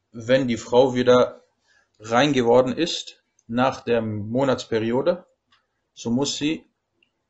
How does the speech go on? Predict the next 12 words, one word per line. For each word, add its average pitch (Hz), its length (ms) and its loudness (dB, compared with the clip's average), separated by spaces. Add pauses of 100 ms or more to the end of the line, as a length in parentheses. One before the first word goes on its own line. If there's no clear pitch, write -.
(800)
Al-Ghusl, 127 560 -2
also 113 220 -6
die, 117 440 -6 (100)
diese 113 180 -10
Ganzkörperwaschung 117 800 -2
vollziehen, 151 540 -6 (920)
oder 156 440 2
nach 135 220 -2
dem 120 160 -4
Verkehr - 560 -2 (440)
zwischen 120 340 -4
den 113 400 -4